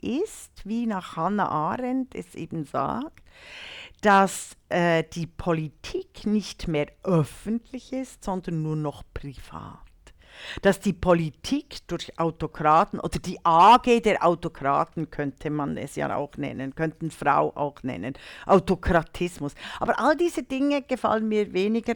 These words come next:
als es wirklich an den Personen aufzuzeigen, und zwar im Spektrum von links bis rechts, von islamistisch bis,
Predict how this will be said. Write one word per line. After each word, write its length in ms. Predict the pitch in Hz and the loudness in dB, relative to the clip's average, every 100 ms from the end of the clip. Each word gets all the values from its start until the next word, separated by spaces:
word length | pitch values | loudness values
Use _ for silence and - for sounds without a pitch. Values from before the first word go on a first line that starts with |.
| - | 0
als 400 | 180 185 214 - | 4 4 4 -2
es 200 | 220 190 | -8 -4
wirklich 460 | 202 220 240 226 - | -4 -4 -6 -8 -4
an 180 | 180 180 | -2 -2
den 200 | 180 175 | -4 -4
Personen 720 | 185 151 - 202 254 302 277 | -4 -4 -2 0 0 0 0
aufzuzeigen, 640 | - 190 208 214 247 240 285 | 0 0 -2 -4 -2 -2 -2
und 140 | 285 | -4
zwar 320 | - 240 226 | 0 -2 -2
im 140 | 208 208 | -4 -4
Spektrum 640 | - - - - - 208 | -6 -10 -10 -12 -10 -8
von 200 | - 175 | -8 -8
links 280 | 170 170 - | -6 -8 -8
bis 180 | 180 - | -12 -6
rechts, 300 | 139 - - | -6 -8 -8
von 240 | 165 170 175 - - - | -4 -2 -4 -12 -18 -16
islamistisch 960 | - 175 185 165 170 160 - - 170 - - | -12 -8 0 2 2 -2 -6 -8 -8 -10 -12
bis, 320 | 156 - | -12 -12